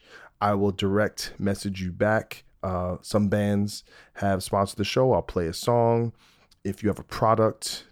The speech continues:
dildos, um, torture devices, doomsday bunkers, these are the things my listeners care about. So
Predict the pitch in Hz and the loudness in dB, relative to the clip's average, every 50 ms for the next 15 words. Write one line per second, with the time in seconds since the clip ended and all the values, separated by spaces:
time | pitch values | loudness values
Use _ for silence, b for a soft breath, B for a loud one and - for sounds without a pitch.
0 | - 107 - 117 123 120 120 117 113 117 113 113 110 110 110 110 113 110 107 107 | -20 -4 2 4 6 6 6 6 6 6 6 8 8 6 6 6 4 2 2 -2
1 | - - b b b b b b b b b _ - 101 95 92 92 90 90 90 | -6 -10 b b b b b b b b b _ -2 0 0 2 2 2 2 2
2 | 90 90 90 87 85 87 82 - _ _ _ - - - - 135 131 131 - 120 | 0 0 -2 -2 -4 -4 -6 -10 _ _ _ -8 -6 0 2 2 2 4 2 2
3 | 113 101 113 104 98 110 101 104 107 - - - 104 101 104 101 98 98 98 - | 2 2 2 2 2 2 2 2 2 0 0 0 2 2 2 2 0 -4 -6 -10
4 | b b b b b b b b b b b b - 120 107 123 127 139 147 147 | b b b b b b b b b b b b -16 -2 4 4 6 6 6 4
5 | 127 - 131 123 123 113 98 - 113 120 113 - 104 87 78 80 - - - - | 4 4 4 4 4 4 4 4 4 4 2 0 -2 -4 -4 -6 -8 -10 -14 -14
6 | - - _ _ _ _ _ _ _ - 98 101 123 147 147 131 123 123 101 101 | -18 -20 _ _ _ _ _ _ _ -14 -2 0 2 2 2 4 2 2 2 0
7 | 98 - - 110 107 101 98 95 90 85 - - - - - 98 98 98 95 92 | -2 -2 0 0 2 2 0 -2 -4 -6 -8 -12 -14 -12 -8 -4 -4 -4 -2 -4
8 | 95 92 - - 92 87 - - - - 90 85 82 - 78 76 73 - - _ | -6 -6 -6 -6 -8 -8 -8 -8 -8 -6 -4 -4 -4 -6 -8 -10 -10 -14 -16 _
9 | _ - - - 95 87 85 85 - | _ -10 -6 -4 -4 -4 -4 -6 -10